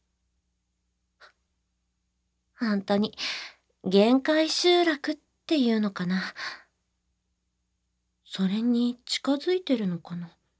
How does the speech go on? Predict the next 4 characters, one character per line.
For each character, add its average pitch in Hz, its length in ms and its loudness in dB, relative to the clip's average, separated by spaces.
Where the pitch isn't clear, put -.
あ、 - 80 4
ご 262 200 8
め 370 40 10
ん。 - 20 12